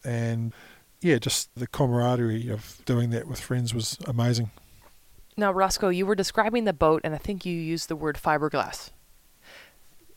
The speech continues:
Speaker 2: And you're also doing downriver races on steep rivers that potentially have rocks.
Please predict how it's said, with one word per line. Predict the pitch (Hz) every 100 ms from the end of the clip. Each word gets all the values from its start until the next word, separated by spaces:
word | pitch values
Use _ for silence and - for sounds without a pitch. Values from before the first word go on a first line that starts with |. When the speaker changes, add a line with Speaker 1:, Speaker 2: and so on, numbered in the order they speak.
| -
Speaker 2:
And | - 170
you're | 170
also | 170 160
doing | 170 156 156 147 - _
downriver | 175 156 160 156 147
races | 143 147 147 147 139
on | 131
steep | - 247 -
rivers | 160 139 135 -
that | 156 -
potentially | 202 208 190 190
have | 156 -
rocks. | 175 160 -